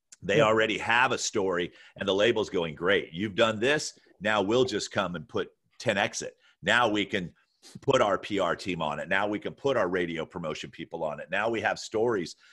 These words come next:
Speaker 1: to take to the world, 'cause that's what everything is right now, guys. It's a story. And the label is not designed to build your story. They're designed to take your story and amplify it. And that's why I think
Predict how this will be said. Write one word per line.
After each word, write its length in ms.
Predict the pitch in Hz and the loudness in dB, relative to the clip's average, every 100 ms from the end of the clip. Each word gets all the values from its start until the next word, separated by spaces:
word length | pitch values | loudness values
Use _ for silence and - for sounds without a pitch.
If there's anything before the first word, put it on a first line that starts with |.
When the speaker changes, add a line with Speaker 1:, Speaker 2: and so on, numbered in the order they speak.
| - - | -20 -10
Speaker 1:
to 80 | |
take 200 | 98 113 - | -4 -4 -2
to 100 | 92 | -4
the 80 | |
world, 280 | 92 123 101 | 2 2 2
'cause 140 | - 80 | -2 -2
that's 260 | 123 - | -2 0
what 140 | 117 107 | -2 0
everything 400 | 107 104 98 98 | -2 -4 -6 -4
is 180 | 107 | -4
right 160 | 85 76 | -4 -6
now, 140 | 76 | -6
guys. 340 | 73 76 78 82 | -6 -6 -6 -6
It's 160 | 82 | -10
a 60 | 78 | -8
story. 640 | - - 113 113 73 64 _ _ _ - | -10 -4 -2 0 -2 -8 _ _ _ -10
And 140 | 98 | -4
the 80 | 92 | -2
label 500 | 92 101 127 131 127 | 2 4 4 2 0
is 180 | 101 78 | -2 -4
not 360 | 95 104 110 82 | -4 -2 -4 -6
designed 680 | 92 76 95 98 85 73 _ _ _ _ - | -6 0 2 2 -2 -8 _ _ _ _ -10
to 80 | 101 | -8
build 480 | 67 104 104 101 85 | 0 2 4 2 0
your 200 | 95 82 | 0 -2
story. 640 | - - 104 95 73 64 _ _ - | -4 0 2 0 -2 -14 _ _ 0
They're 220 | 104 127 | 2 2
designed 460 | 120 101 101 101 | 2 2 0 0
to 80 | 87 | -4
take 460 | 80 - 117 127 - | -6 -2 -2 -2 -6
your 120 | 90 | -8
story 640 | - - 87 82 76 76 - _ - | -6 -6 -4 -4 -4 -6 -10 _ -10
and 160 | 76 73 - | -10 -8 -4
amplify 640 | 98 101 82 73 71 64 | -4 -4 -10 -10 -6 -8
it. 180 | 55 - _ _ | -8 -18 _ _
And 200 | 80 80 | -10 -4
that's 340 | 87 107 104 95 | 0 2 0 -2
why 320 | 95 90 85 | 0 0 0
I 100 | 82 | -4
think 400 | - 95 90 | -6 -8 -8